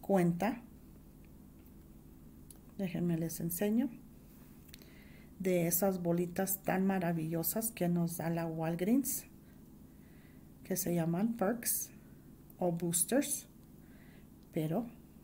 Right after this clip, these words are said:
mi palabra preferida para esas cosas, <clears throat> me gusta llamarles las bolitas amarillas o las bolitas azules. Entonces este, déjenme les enseño aquí.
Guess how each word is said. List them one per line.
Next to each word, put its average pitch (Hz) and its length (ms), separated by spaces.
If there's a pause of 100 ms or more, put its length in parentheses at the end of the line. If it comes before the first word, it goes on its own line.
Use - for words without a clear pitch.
(280)
mi 185 180
palabra 165 580
preferida 202 680
para 160 240
esas 214 260
cosas, - 420 (580)
<clears throat> - 1500
me 233 140
gusta 220 320
llamarles 175 680 (140)
las 170 180
bolitas 170 500
amarillas 220 720
o 285 120
las 233 260
bolitas 185 480
azules. 175 580 (680)
Entonces 196 680 (100)
este, 196 500 (1040)
déjenme 196 400
les 196 240
enseño 214 420
aquí. 233 440